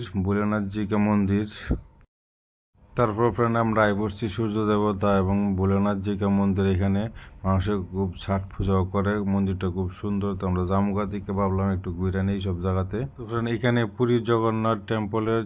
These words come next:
ছোট একটা স্যাম্পল বানায় রাখছে এখানে। এখানে খুব সুন্দর জগন্নাথ ঠাকুরের মন্দির এটা।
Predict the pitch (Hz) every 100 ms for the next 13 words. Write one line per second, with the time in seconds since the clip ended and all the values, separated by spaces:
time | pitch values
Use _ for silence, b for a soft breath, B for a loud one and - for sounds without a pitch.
0 | 107 - 107 110 107 95 95 104 113 120
1 | B B B - 117 107 98 98 113 113
2 | 113 113 110 110 - 107 98 110 113 131
3 | 110 - 98 101 98 104 95 104 104 104
4 | 113 113 - B B B B - 92 104
5 | 107 104 104 104 101 - 110 107 107 107
6 | 104 104 104 101 98 95 95